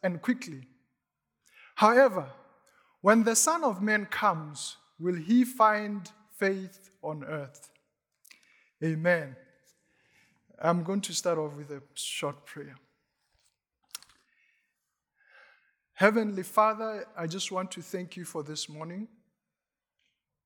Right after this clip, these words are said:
I am here as your vessel. Use my lips to reach your people, my Lord. May your grace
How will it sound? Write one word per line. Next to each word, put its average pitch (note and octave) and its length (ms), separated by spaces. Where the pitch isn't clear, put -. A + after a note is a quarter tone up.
I E3+ 200
am E3 200
here F#3 240
as E3 240
your C#3+ 120
vessel. C#3 440
Use F3 320
my E3 220
lips - 560
to D#3 100
reach D3+ 300
your D3 100
people, D3 380
my C#3 180
Lord. C3 340
May D#3 380
your D#3 260
grace E3+ 960